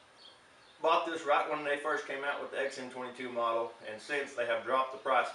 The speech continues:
five hundred dollars, so now I would definitely highly recommend it. Um, this is a two power binocular.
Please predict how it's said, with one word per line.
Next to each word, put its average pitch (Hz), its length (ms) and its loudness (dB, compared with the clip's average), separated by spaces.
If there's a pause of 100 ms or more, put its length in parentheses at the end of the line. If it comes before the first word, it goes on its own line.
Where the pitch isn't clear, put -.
five 135 280 4
hundred 113 200 -4
dollars, 104 320 -2 (120)
so - 120 -10
now 120 200 2
I - 100 2
would - 180 -6 (220)
definitely 117 460 0
highly 104 280 0
recommend 98 440 -8
it. 82 140 -10 (560)
Um, 104 320 -4
this 131 220 -4
is 120 140 -8
a 113 220 0
two 131 200 -8
power 120 460 2 (680)
binocular. 120 720 -2